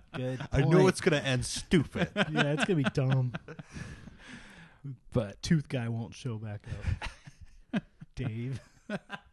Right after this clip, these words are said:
Speaker 3: Uh, no, it finished, it finished really strongly. I think the, the fourth, uh, season was the best.
Speaker 1: Okay.
Speaker 3: The second and fourth season, I think, are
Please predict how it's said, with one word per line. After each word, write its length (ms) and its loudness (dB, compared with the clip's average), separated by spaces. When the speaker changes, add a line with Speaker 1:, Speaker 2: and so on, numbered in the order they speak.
Speaker 3:
Uh, 260 -2
no, 140 6
it 120 6
finished, 500 0
it 160 -2
finished 260 -4
really 220 -2
strongly. 480 -8
I 80 -2
think 160 -4
the, 320 -2
the 80 -8
fourth, 400 -8
uh, 280 -8
season 400 -12
was 260 -10
the 160 -10
best. 640 -14
Speaker 1:
Okay. 260 -12
Speaker 3:
The 60 -6
second 400 -4
and 120 -4
fourth 300 -6
season, 320 -6
I 60 -8
think, 240 -12
are 140 -8